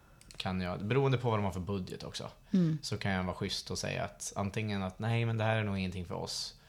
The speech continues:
Speaker 1: eh, men lycka till."
Speaker 2: Mm.
Speaker 1: Eller så säger jag, "Vet ni vad? Ni borde kontakta de här."
Speaker 2: Mm.
Speaker 1: Eller så säger jag, "Jo, men jag har nog det här", om det är några som jag har jobbat med tidigare till exempel och vet att, ja, men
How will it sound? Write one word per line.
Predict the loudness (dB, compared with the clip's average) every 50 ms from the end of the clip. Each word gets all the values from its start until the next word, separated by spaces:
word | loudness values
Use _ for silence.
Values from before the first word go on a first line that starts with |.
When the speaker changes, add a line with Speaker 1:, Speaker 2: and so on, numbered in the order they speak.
| -20 -20 -20 -20 -20 -18 -8
Speaker 1:
eh, | -6 -4 -2 -2 -2 -4 -4 -4 -4
men | -4 -2 -2 -2 -2
lycka | -2 -4 -4 -4
till." | -4 -4 -4 -6 -10 -14 -20 -20 -20 -12 -2 4
Speaker 2:
Mm. | 6 6 6
Speaker 1:
Eller | 6 4 2 0 -2
så | -2 -2 -2
säger | -2 0 0 0 0 0 0
jag, | 0
"Vet | 0 0 0
ni | 0 0
vad? | 2 4 4 4 2 0 -6 -14 -8
Ni | -4 -2 0 0 2
borde | 2 2 0 0
kontakta | 0 0 0 0 0 0 -2 -6
de | -6 -2
här." | -2 -2 -2 -2 -4 -8 -16 -12 -2 2
Speaker 2:
Mm. | 4 4 4 2 0 -6 -8 -2
Speaker 1:
Eller | 0 0 0 2 0 0 0 0
så | -2 -2 -4 -4
säger | -4 -2 -2 -2 -2 -2
jag, | -4 -2 -2
"Jo, | 0 0 2 2 2
men | 0 0 0 0
jag | 2 2 4
har | 4 4 4 2
nog | 2 0 -2 -2 -2
det | -2
här", | 0 2 2 0 0 -2 -4 -4
om | -2 0 0 2
det | 2 2
är | 0
några | 0 0 0 0 -2 -2
som | -2 -2 -4
jag | -2 -2
har | -2
jobbat | -2 -2 -2 -2 -4 -4
med | -6 -10 -8
tidigare | -8 -8 -6 -6 -8 -8 -8
till | -10 -10
exempel | -12 -10 -10 -12 -12 -12 -10 -8
och | -8 -6 -6
vet | -6 -8 -8 -8
att, | -10 -12 -12 -12 -14 -10 -6
ja, | -4
men | -4 -2 -2 -4 -6